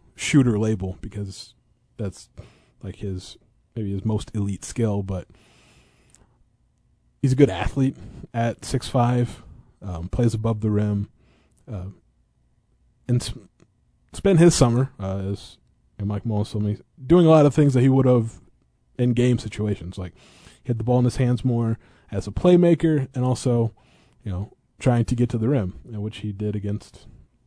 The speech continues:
some rather high caliber guards in, in that Wolves gym, including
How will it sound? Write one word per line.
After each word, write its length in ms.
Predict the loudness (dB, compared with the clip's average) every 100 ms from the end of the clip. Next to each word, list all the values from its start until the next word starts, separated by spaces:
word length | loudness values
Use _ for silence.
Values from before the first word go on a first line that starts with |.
| _ _
some 300 | -12 -8 -6
rather 340 | -6 -6 -8 -10 _ _ _ _ _ _ _ -16
high 180 | -8 -6
caliber 360 | -2 -2 -2
guards 480 | 0 -2 -2 -10 -20 _ _ _ -10
in, 180 | -8
in 160 | -6 -4
that 160 | -4 -4
Wolves 240 | -6 -6
gym, 180 | -4 -2
including 460 | -2 -2 -2 -2